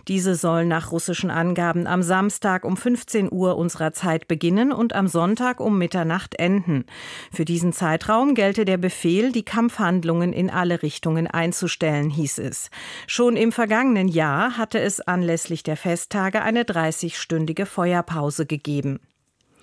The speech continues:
Gespräche zwischen Israel und dem Libanon sollen bereits nächste Woche beginnen. Vertreter beider Länder werden in Washington zusammenkommen, erklärte ein Beamter des U-S-Außenministeriums.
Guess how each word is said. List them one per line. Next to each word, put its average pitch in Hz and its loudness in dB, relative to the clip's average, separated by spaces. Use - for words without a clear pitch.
Gespräche 233 2
zwischen 254 0
Israel 233 2
und 196 0
dem 190 4
Libanon 185 4
sollen 220 4
bereits 202 0
nächste 175 0
Woche 190 0
beginnen. 185 2
Vertreter 170 -2
beider 165 2
Länder 175 2
werden 202 2
in 185 2
Washington 180 0
zusammenkommen, 175 2
erklärte 160 -2
ein 156 0
Beamter 156 0
des 160 -2
U-S-Außenministeriums. 175 0